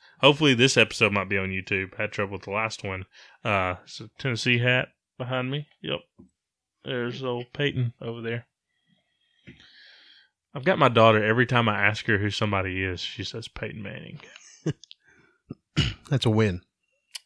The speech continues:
Speaker 1: That's a win. Raised her right. Also, she says, she'll say, "Alabama's gross." Why do we not like Alabama? She'll say, "'Cause they're the bad guys."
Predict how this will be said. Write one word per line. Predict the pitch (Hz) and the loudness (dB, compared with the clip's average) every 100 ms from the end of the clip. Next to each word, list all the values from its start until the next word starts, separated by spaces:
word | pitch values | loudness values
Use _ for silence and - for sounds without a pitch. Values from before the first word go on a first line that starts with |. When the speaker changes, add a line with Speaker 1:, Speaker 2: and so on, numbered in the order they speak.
| _ | _
Speaker 1:
That's | 123 - | -8 -4
a | |
win. | 120 135 120 104 | 2 2 2 2
Raised | 117 117 | 2 4
her | 117 | 2
right. | 117 113 104 - - - - - | 4 4 2 -2 -20 -20 -18 4
Also, | 120 131 - 117 110 101 _ _ - _ _ _ _ _ _ - | 8 8 8 8 8 4 _ _ -20 _ _ _ _ _ _ -8
she | - - 120 | -2 2 2
says, | - 120 113 104 | 6 8 8 6
she'll | - 113 | 6 6
say, | 104 - 101 95 95 - - _ | 4 2 2 0 -2 -12 -20 _
"Alabama's | 120 131 127 131 123 | 4 4 4 2 0
gross." | 117 117 107 113 - - - _ _ _ - _ | 2 4 4 2 -4 -10 -14 _ _ _ -20 _
Why | 120 117 | 2 2
do | 117 | 4
we | 113 | 2
not | 120 185 | 2 0
like | 131 117 | -2 -2
Alabama? | 101 98 98 101 | -4 -4 -6 -6
She'll | - 127 | -8 -12
say, | - | -12
"'Cause | 117 113 | -10 -6
they're | 110 107 | -4 -4
the | 107 | -6
bad | - - | -8 -10
guys." | - - - - | -12 -16 -14 -16